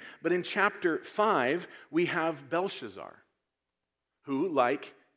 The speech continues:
Nebuchadnezzar, was a Chaldean. It's another word for Babylonian, and that's one of the words you'll find in the book of Daniel. He's a Chaldean,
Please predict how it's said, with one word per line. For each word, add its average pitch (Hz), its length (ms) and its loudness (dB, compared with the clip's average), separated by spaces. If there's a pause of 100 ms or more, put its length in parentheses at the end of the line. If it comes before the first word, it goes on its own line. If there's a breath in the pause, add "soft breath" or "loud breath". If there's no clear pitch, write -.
(140)
Nebuchadnezzar, 120 800 -4 (240 loud breath)
was 139 160 -4
a 160 60 2
Chaldean. 156 720 2 (720)
It's - 80 -20
another 123 240 -2
word 127 160 4
for 123 160 -6
Babylonian, 113 760 -4
and 101 120 -8
that's 117 240 -4 (180 loud breath)
one 123 160 -6
of 117 40 -4
the 127 60 2
words 127 300 4
you'll 123 120 0
find 123 460 -2
in 113 100 -4
the 110 60 -10
book 110 220 -8
of 110 80 -12
Daniel. 113 300 -4
He's 147 180 -8
a 151 40 -4
Chaldean, 151 640 0